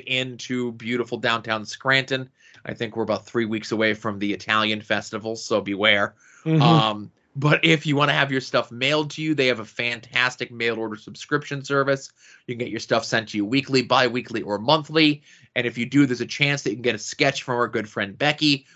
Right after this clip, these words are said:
Speaker 1: You can go check out her social media for her process, her prints, her art, and everything else that she's up to.
Speaker 2: Yep. She was doing today, she's gotta do a commission for somebody on a blank cover, and they want a Muppet, any Muppet. So she was doing a poll for what Muppet you think you sh-,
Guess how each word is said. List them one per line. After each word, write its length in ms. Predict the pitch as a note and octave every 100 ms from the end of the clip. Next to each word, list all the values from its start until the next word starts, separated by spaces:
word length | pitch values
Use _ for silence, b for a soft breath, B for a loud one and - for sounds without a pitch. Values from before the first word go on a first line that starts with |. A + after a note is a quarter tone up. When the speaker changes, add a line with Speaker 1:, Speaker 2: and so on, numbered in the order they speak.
| b
Speaker 1:
You 80 | B2
can 60 | A#2+
go 80 |
check 240 | B2 B2+ A#2
out 100 | G2+ -
her 160 | D#3+
social 380 | D3+ D3 C#3 C3+
media 340 | C3 C3 C3
for 160 | B2+ A2+
her 200 | G#2+ G#2
process, 720 | - - C#3 C#3 C#3 C3+ - - _ _ -
her 80 | A#2+
prints, 580 | - - C#3+ C#3 - - _ _ -
her 200 | C3 C3+
art, 280 | C3 B2 -
and 140 | A#2+
everything 400 | G#2 A2 A2 A2
else 240 | G#2+ G2+ -
that 160 | A2
she's 180 | - G#2+
up 180 | E2 D2
to. 180 | - - - - - - D3 -
Speaker 2:
Yep. 200 | E3+ - _ B B B
She 180 | - E3+
was 220 | E3 C3+
doing 260 | C3+ D#3+ D3+
today, 380 | D#3+ D#3 D3+
she's 400 | C#3 - D3+ C#3+
gotta 240 | - D#3 C#3+
do 180 | C3+ D3+
a 40 |
commission 400 | D3+ C#3+ D3 C3
for 100 | C#3
somebody 300 | - D3 C#3+
on 100 | C#3
a 40 | B2+
blank 340 | C#3+ C#3+ C3+
cover, 380 | D3+ D3 C#3+ B2+ B B B
and 100 | D#3
they 100 | D3+
want 280 | D3+ C#3+ -
a 160 | D#3+ D3+
Muppet, 400 | D3+ D3 E3 D#3
any 200 | D#3 D3+
Muppet. 480 | D#3 D#3 D3+ F#3 F3+
So 120 | -
she 140 | C3+ D3
was 120 | C#3
doing 180 | D3+ C#3
a 60 |
poll 360 | - D3 C#3+ C3
for 160 | -
what 220 | C3+ C#3 C#3+
Muppet 360 | C#3 C3 C3
you 140 | B2 C3
think 360 | C#3 C3+ B2+
you 80 | C3+
sh-, 100 | -